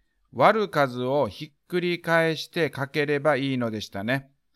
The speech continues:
対分数は過分数に直してから計算します。問一の例を見てください。五分の二÷一と四分の三です。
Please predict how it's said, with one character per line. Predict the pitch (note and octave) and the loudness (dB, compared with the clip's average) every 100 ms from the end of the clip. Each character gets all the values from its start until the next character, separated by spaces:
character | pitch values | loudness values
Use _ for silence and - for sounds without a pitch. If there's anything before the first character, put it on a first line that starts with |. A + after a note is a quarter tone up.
| _ _ _ _ _ - | _ _ _ _ _ 0
対 | D#3 G3+ G#3 | 4 4 4
分 | F#3+ G3+ F#3+ | -2 -4 -4
数 | - | -6
は | F3+ F3+ E3+ E3+ E3 - _ _ _ | -4 -2 2 4 4 0 _ _ _
過 | - E3+ | 0 2
分 | F#3 G3+ G3 | 2 -2 -4
数 | - F#3 F3+ F3+ | -6 -4 -2 -2
に | F3 E3 | -4 0
直 | D#3 D#3 D#3 | 2 2 0
し | - | -4
て | - C#3+ | -4 -4
か | E3 | 0
ら | F#3 D3+ | 0 2
計 | C3 B2+ | 0 0
算 | A#2 A#2+ A2 | 0 -4 -4
し | A2 | -6
ま | G2+ | -8
す。 | - - _ _ _ _ _ _ _ _ | -10 -20 _ _ _ _ _ _ _ _
問 | G3 A3 F#3+ | 2 4 2
一 | C#3+ C#3+ | -4 -2
の | C#3 | 0
例 | B2 D3 C#3+ | 4 4 4
を | D3 D#3 | 2 2
見 | B2 | 0
て | B2+ | -2
く | A#2 | -2
だ | A2 | -4
さ | G#2 F#2+ | -4 -6
い。 | - _ _ _ _ _ _ _ - | -8 _ _ _ _ _ _ _ -6
五 | A#2+ D3+ | 2 2
分 | E3 F3+ F3 E3+ | 2 -2 -2 -2
の | E3 | 0
二÷ | D#3 D#3 D#3 C#3+ D#3 E3+ C#3 - _ _ _ _ _ - | 0 -2 -2 2 4 4 0 -6 _ _ _ _ _ -10
一 | C#3 - E3 | -8 -6 -4
と | - F3 B2+ | 2 4 4
四 | A#2+ C#3+ C#3+ C3 | 2 0 -2 -4
分 | C#3+ C#3 C3+ | -4 -2 -2
の | C3 | -2
三 | B2 B2+ B2+ A#2+ | 0 0 0 -2
で | F#2+ | -6
す。 | - - | -12 -18